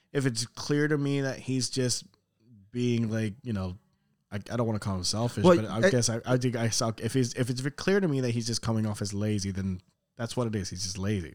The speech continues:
Speaker 2: And it's not the fact that we're denying, like, he's a good actor or not. It's
Speaker 1: Of course
Speaker 2: just
Speaker 1: not.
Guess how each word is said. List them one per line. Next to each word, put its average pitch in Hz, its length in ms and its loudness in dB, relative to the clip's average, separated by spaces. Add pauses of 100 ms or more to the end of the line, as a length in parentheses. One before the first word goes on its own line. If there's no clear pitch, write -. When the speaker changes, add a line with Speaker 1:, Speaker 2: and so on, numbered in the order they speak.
Speaker 2:
And 160 80 2
it's 170 140 0
not 180 140 4
the 170 80 0
fact 139 260 2
that 123 100 2
we're 113 100 2
denying, 104 640 2
like, 95 160 -2
he's 98 200 -2
a 95 40 0
good 95 200 -2
actor 95 440 0
or 90 60 0
not. 92 220 0 (200)
It's 120 180 2
Speaker 1:
Of 139 60 6
course 147 140 6
Speaker 2:
just 92 100 -2
Speaker 1:
not. - 100 -12